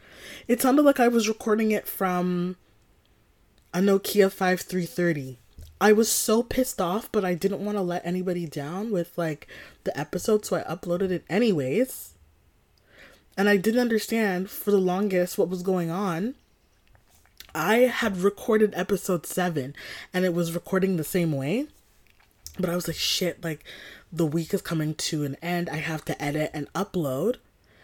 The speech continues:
and I don't have time to jimmy rig this microphone to work." But I was listening to the episode, and I was so mad because I was like, "It sounds so ugly, like, it's not of quality.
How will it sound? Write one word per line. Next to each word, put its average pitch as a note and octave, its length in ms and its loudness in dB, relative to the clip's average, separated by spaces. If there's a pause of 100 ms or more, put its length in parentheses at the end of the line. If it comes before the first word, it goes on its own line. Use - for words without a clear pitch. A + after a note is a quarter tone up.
(320)
and F3+ 160 0
I E3 80 0
don't F3 220 0
have F3+ 260 -4
time G#3+ 580 0 (400)
to F#3 720 2 (760)
jimmy A3 340 8
rig F#3 380 2
this F#3 200 -2
microphone F3 840 -4
to - 100 0
work." B3 640 2 (600)
But A3+ 160 6
I A#3+ 80 6
was C4 220 4
listening E4 280 4
to - 100 -14
the - 100 0
episode, B3 300 -6
and A#3 120 -2
I A3 40 2
was G#3+ 160 4
so A3 340 2
mad G3 500 0
because F#3 260 -6
I G3 80 0
was F#3+ 220 -4
like, F#3 280 -2
"It G#3+ 160 4
sounds A#3+ 400 -2
so G3+ 300 4
ugly, G3+ 380 -2
like, F3 180 -4
it's - 200 -8
not F#3 160 0
of - 180 -4
quality. F#3+ 680 2